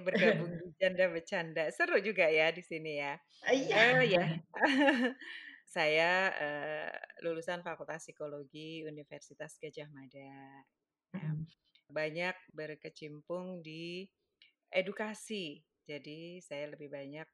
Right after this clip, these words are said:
Speaker 1: bergabung dengan komunitas-komunitas, kemudian juga mendirikan Cahya Communication ini untuk memberikan lebih banyak, eee, awareness tentang psikologi, eee, khususnya bagi keluarga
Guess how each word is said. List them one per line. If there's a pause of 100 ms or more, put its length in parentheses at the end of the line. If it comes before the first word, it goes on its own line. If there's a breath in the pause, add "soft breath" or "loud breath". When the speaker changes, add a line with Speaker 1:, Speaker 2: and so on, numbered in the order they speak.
(120)
Speaker 1:
bergabung
dengan
komunitas-komunitas,
kemudian
juga
mendirikan
Cahya
Communication
ini
untuk
memberikan
lebih
banyak, (560 soft breath)
eee,
awareness
tentang
psikologi, (560 soft breath)
eee,
khususnya
bagi
keluarga